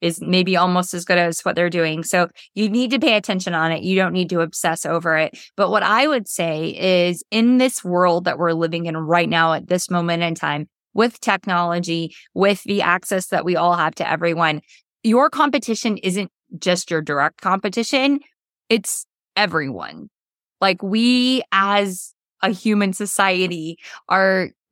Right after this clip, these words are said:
getting higher expectations all the time. We want things to be easy. We want them to be quick. We want them to be at our fingertips. We want to have visibility to them. Like, if you can see where your pizza is at every <laughs> step of the process before it gets to your house,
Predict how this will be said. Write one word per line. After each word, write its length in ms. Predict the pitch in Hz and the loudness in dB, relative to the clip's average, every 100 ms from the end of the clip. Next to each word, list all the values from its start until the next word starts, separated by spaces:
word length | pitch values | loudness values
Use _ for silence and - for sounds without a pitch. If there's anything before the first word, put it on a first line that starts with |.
| 202 | -6
getting 240 | 233 208 196 | -2 0 -2
higher 640 | - - 196 202 208 202 | -8 -2 0 2 2 2
expectations 800 | - 190 - 180 - 175 180 156 | 0 -4 -4 -6 -4 -4 -4 -4
all 200 | - 151 | 0 0
the 100 | 147 | 0
time. 260 | 156 135 123 | -2 -2 -2
We 100 | 165 | 0
want 220 | 175 175 | 0 2
things 220 | 196 190 | 0 0
to 80 | 190 | -2
be 80 | 185 | -4
easy. 420 | - 180 170 160 | -2 -2 0 0
We 160 | 160 160 | 2 2
want 200 | 165 - | 0 2
them 160 | 180 | 0
to 60 | 185 | 0
be 140 | 185 | -4
quick. 240 | - 175 - _ | 0 0 -2 _
We 120 | 170 | -2
want 240 | 160 170 180 | 0 0 0
them 240 | 170 170 | 0 -2
to 100 | - | -4
be 320 | 175 180 175 - _ - | -4 -2 -4 -8 _ -2
at 160 | 180 180 | 2 4
our 180 | 175 | 2
fingertips. 680 | 175 185 175 165 180 156 - | 2 -2 -2 -2 -2 -6 -6
We 100 | 170 | -4
want 300 | 170 175 175 | 0 0 0
to 120 | 190 | -2
have 240 | 175 175 165 | 0 0 0
visibility 760 | 175 180 175 175 180 180 175 175 | -4 -2 -2 0 2 2 0 -6
to 140 | 175 | -2
them. 240 | 175 165 | 0 0
Like, 220 | 160 160 - - - | 2 0 -2 -20 -10
if 200 | - 185 | -2 -2
you 140 | 185 190 | 0 0
can 320 | 208 202 185 | 0 -2 -4
see 320 | - - 196 | -8 -4 -2
where 160 | 185 185 | 0 2
your 180 | 175 170 | 2 0
pizza 500 | - 202 185 208 170 | -2 -4 0 0 2
is 300 | 175 170 165 | 2 0 0
at 80 | 156 | -2
every 320 | 175 208 247 | -2 0 0
<laughs> 80 | - | 2
step 220 | 214 185 | 0 0
of 60 | 185 | -2
the 80 | |
process 520 | 180 190 185 180 175 185 | 0 0 0 0 -2 -2
before 380 | 185 - 175 | -4 2 2
it 80 | 175 | 2
gets 240 | 185 180 - | 0 -4 -6
to 80 | |
your 180 | 170 165 | -4 -2
house, 560 | 180 190 214 320 508 | 0 2 4 2 -2